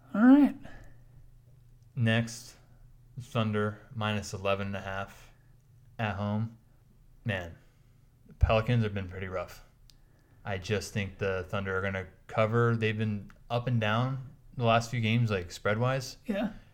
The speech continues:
Speaker 2: But I think this is just one of those games where it's just gonna be the down to the up. And I think they're gonna
Speaker 1: Yeah.
Speaker 2: cover and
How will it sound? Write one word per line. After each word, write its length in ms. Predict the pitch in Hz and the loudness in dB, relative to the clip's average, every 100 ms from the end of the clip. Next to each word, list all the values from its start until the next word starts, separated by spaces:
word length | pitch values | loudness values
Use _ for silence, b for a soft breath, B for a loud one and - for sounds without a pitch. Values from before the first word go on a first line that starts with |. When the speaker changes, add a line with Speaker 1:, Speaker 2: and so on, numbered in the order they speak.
| b b - - | b b -20 -6
Speaker 2:
But 300 | 107 107 95 | 0 2 2
I 140 | 98 98 | 0 -2
think 300 | - 104 98 | -4 -6 -4
this 80 | 101 | -6
is 80 | |
just 140 | 101 98 | -6 -2
one 100 | 107 | 0
of 60 | 104 | 0
those 120 | 101 | -2
games 340 | 107 104 101 | 0 0 -2
where 200 | 98 98 | -4 -4
it's 100 | 95 | -4
just 160 | 107 107 | -6 -8
gonna 120 | 104 | -8
be 120 | 92 | -10
the 120 | 92 90 | -12 -10
down 380 | - 92 98 98 | -6 -4 -4 -4
to 100 | 110 | 0
the 80 | |
up. 320 | 110 107 - - - | 2 2 0 -14 -8
And 80 | 101 | -6
I 80 | |
think 200 | 92 95 | -6 -8
they're 80 | 98 | -6
gonna 120 | 98 98 | -4 -2
Speaker 1:
Yeah. 100 | 101 | 0
Speaker 2:
cover 220 | 101 104 | 0 -2
and 520 | 107 104 98 95 95 | -2 -4 -4 -4 -8